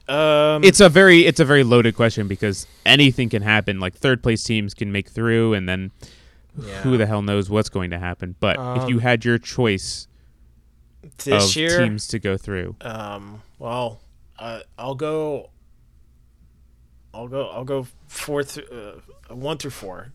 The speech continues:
Speaker 1: I'll do it. I'll do it. Most likely to make it, I'm gonna say, um, I'm gonna say Italy, Belgium, France,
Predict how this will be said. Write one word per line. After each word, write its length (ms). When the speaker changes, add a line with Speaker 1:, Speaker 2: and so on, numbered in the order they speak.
Speaker 1:
I'll 140
do 120
it. 200
I'll 100
do 100
it. 120
Most 280
likely 220
to 80
make 180
it, 200
I'm 100
gonna 160
say, 420
um, 800
I'm 60
gonna 100
say 480
Italy, 680
Belgium, 640
France, 920